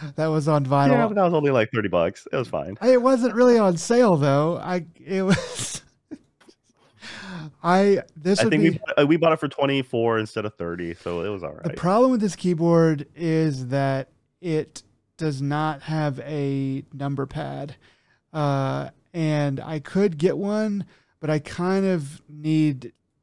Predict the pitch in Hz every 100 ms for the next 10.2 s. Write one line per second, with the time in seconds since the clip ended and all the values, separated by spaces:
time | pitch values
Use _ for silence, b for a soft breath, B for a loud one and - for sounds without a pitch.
0 | - 160 156 147 185 160 175 - 190 185
1 | 226 214 208 165 170 180 165 151 160 151
2 | 131 147 156 165 156 156 151 B B B
3 | B B 135 - b b - 170 185 233
4 | 220 202 185 - _ 165 160 151 160 139
5 | 160 160 - 175 147 143 143 160 170 185
6 | 160 160 175 190 185 165 - 170 151 143
7 | - b b b b 139 151 147 147 143
8 | 143 - _ _ _ 165 160 151 147 -
9 | 170 180 185 180 185 - 165 151 151 143
10 | 135